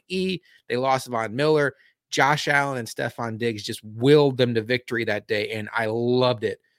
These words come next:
But my answer, Luca, is going to be, we've named a lot of road games.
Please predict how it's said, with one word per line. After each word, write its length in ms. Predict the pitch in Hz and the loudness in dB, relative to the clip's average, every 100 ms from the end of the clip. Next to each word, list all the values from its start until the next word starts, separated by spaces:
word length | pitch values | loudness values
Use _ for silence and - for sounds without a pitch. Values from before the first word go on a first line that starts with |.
| _ _ _ - | _ _ _ -4
But 80 | 135 | -2
my 240 | 151 208 | 2 2
answer, 420 | 202 185 170 151 | 2 2 2 0
Luca, 420 | 143 143 147 139 | 0 0 0 0
is 140 | 135 117 | -2 -4
going 340 | 139 143 143 | -2 -2 -2
to 120 | - | -6
be, 500 | 123 127 127 127 123 - _ | -4 -4 -2 -2 -6 -8 _
we've 160 | 135 123 | -6 -2
named 220 | 143 147 | 0 0
a 60 | 120 | 0
lot 260 | 117 131 | 4 6
of 100 | 139 | 6
road 300 | 131 131 123 | 6 4 4
games. 400 | 113 104 101 98 | -2 -4 -4 -10